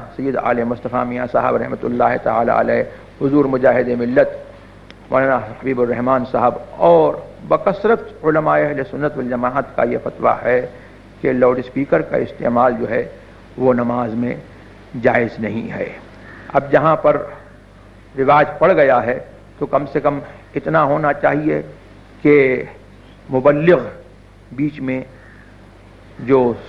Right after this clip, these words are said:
सुन्नी सहीहुल अकीदा मुत्तकी परहेजगार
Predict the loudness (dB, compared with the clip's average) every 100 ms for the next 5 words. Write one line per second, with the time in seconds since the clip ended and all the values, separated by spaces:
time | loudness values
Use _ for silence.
0 | 0 2 2 0 -2 -4 -4 -2 0 0
1 | 0 2 4 4 2 -4 -18 -20 -14 -6
2 | -2 -2 0 -2 -2 0 2 0 4 6
3 | 6